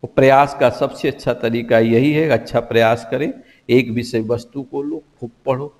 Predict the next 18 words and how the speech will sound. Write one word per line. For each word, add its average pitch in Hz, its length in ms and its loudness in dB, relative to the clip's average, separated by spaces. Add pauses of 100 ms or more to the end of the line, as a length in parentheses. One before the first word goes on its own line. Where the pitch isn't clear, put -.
खूब 110 140 -6
याद 120 380 0
करो - 300 -12
और 110 120 -6
आगे 85 380 -16
बढ़ो। - 160 -20 (1000)
अब 185 180 2
देखो, 233 240 6
परिस्थितियां 202 680 4 (840)
बदली, 175 400 2 (760)
थोड़े 147 200 6
बहुत 147 220 4
मेरे 147 280 4
पास 151 320 4
भी 156 120 2
time 156 400 4
आ 156 120 6
गया। 151 340 0